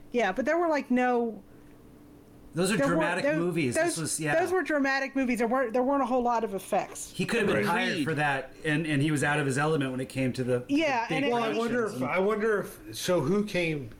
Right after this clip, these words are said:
Speaker 3: I mean, I don't know, obviously, uh, but who came first? Michael Jordan, Michael B. Jordan, or
Speaker 4: He was one
Speaker 3: the
Speaker 4: of the first
Speaker 3: director?
Speaker 4: cast. No, it, uh, the director brought in Jordan.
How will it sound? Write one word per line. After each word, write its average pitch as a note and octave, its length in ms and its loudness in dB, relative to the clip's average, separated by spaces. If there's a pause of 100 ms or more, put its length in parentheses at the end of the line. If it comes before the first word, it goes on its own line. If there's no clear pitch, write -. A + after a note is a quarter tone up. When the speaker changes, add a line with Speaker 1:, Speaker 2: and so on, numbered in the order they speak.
(120)
Speaker 3:
I C3+ 60 -2
mean, C#3 160 0
I C3 140 0
don't C3 240 -2
know, B2+ 600 0 (200)
obviously, B2+ 720 0 (760)
uh, A2 200 0
but B2 220 -2
who D#3 140 0
came C#3+ 240 0
first? C#3 320 0
Michael A#2 300 -2
Jordan, B2+ 680 -2
Michael C3 240 -2
B. A#2 160 -2
Jordan, C3 560 -2
or A2 580 0 (200)
Speaker 4:
He C3 100 0
was C3 160 2
one C3 140 0
Speaker 3:
the A2+ 80 0
Speaker 4:
of A2+ 40 2
the B2+ 80 2
first E3+ 180 -4
Speaker 3:
director? G2 140 -2
Speaker 4:
cast. F#2 360 -6
No, G#2 260 -2
it, G2+ 120 -4 (140)
uh, A#2 460 2 (520)
the A#2+ 120 0
director C3+ 480 0
brought A#2 320 0
in G#2+ 180 -2
Jordan. F2 320 -4